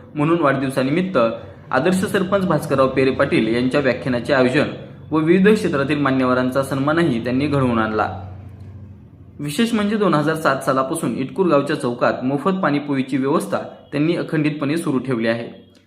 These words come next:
दुष्काळासारख्या परिस्थितीमध्ये स्वतःच्या खर्चातून बैलगाडीच्या माध्यमातून गावकऱ्यांना पिण्याचे पाणी पुरवण्याचे कार्य आजही ते सातत्याने करत आहेत. तरुण वये, स्पष्ट दृष्टिकोन, लोकांशी थेट संवाद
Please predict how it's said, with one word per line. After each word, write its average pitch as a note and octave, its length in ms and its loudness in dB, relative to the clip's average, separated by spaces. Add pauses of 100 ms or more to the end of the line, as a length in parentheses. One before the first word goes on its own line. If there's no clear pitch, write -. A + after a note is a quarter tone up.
(200)
दुष्काळासारख्या C3+ 680 2
परिस्थितीमध्ये C3+ 680 0 (640)
स्वतःच्या E3 420 0 (340)
खर्चातून D3 560 0
बैलगाडीच्या C#3+ 500 2
माध्यमातून C#3+ 580 0
गावकऱ्यांना C3+ 500 2
पिण्याचे C3 400 -2
पाणी C3 240 0
पुरवण्याचे B2+ 500 0
कार्य C#3 480 2
आजही C3+ 420 0
ते E3 80 0
सातत्याने B2+ 520 -2
करत A#2+ 300 0
आहेत. A2 180 -2 (2250)
तरुण A3+ 300 4
वये, F#3 200 6
स्पष्ट E3 420 0
दृष्टिकोन, D3 720 0
लोकांशी C#3+ 400 2
थेट C3+ 340 -2
संवाद E3 440 2